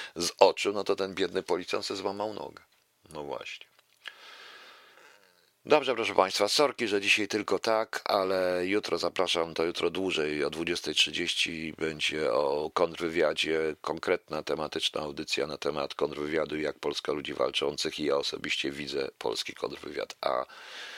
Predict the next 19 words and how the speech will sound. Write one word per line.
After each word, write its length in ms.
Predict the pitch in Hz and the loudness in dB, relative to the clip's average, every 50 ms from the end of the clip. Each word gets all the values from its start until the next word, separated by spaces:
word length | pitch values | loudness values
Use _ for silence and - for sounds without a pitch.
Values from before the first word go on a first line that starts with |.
| - - - | -16 -10 -2
później. 420 | - 87 78 67 - - - - - - - | 0 0 0 0 -4 -6 -8 -10 -10 -10 -2
To 120 | - - - | -2 0 0
ciekawe, 440 | - 131 - - 127 113 95 92 | 0 0 4 6 6 6 6 4
łącznie 320 | 90 92 95 - - - 80 | 4 4 2 2 0 -6 -4
z 60 | 80 | -2
usadowaniem, 640 | 87 82 - 90 90 87 90 92 110 107 95 92 90 | 0 2 2 2 2 2 2 2 2 0 0 -2 0
usadowieniem 580 | 82 - 92 98 107 110 127 123 113 104 98 | 2 2 2 2 2 0 0 -2 -2 -2 -4
prawnym, 420 | - 95 92 87 82 76 76 76 73 | 0 0 2 2 0 0 -4 -6 -4
trochę 280 | - - 65 - 71 | -4 -4 -2 -2 -2
strukturą, 800 | - - - - 90 - - - 110 107 98 90 85 82 76 71 | -2 0 -2 -2 -2 -2 0 2 4 4 4 4 2 0 0 -2
zadaniami, 680 | 71 73 69 67 71 73 80 82 80 78 76 78 78 78 | 0 0 2 2 2 0 0 0 -2 -2 -2 -4 -6 -6
to 160 | - - 73 - | -2 -2 -2 0
co 140 | - 76 | 0 -4
mnie 180 | 78 78 73 69 | -4 -6 -8 -10
ludzie 280 | 73 73 73 - 69 67 | -10 -10 -10 -10 -12 -12
pytali, 460 | - 73 - - 73 73 73 73 67 | -12 -12 -4 -2 0 0 0 -2 -6
tam 160 | - 64 - | -10 -12 -10
to 120 | - 67 | -8 -10
odpowiem. 480 | 65 - - - - - - - - _ | -10 -10 -10 -8 -8 -10 -10 -10 -18 _